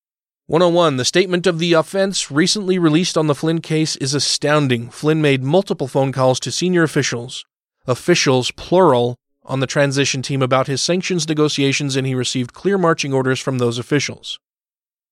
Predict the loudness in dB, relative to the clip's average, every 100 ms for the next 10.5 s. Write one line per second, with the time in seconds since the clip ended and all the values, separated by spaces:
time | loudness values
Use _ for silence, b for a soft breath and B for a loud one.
0 | _ _ 0 0 0 0 2 0 2 2
1 | 2 0 2 0 0 -4 -8 _ -6 -4
2 | -2 -4 -2 0 -2 -2 -4 -4 _ _
3 | -12 -4 0 0 2 2 2 0 -2 -2
4 | -2 0 0 0 -2 2 2 2 -2 -6
5 | -10 -12 _ _ _ _ _ _ _ _
6 | _ -4 -2 0 0 2 2 2 2 2
7 | 2 0 -4 0 2 2 2 2 4 2
8 | 0 -6 -12 _ _ _ _ _ _ _
9 | _ _ -14 -12 -12 -16 -20 -20 -20 -20
10 | -20 -20 -20 -20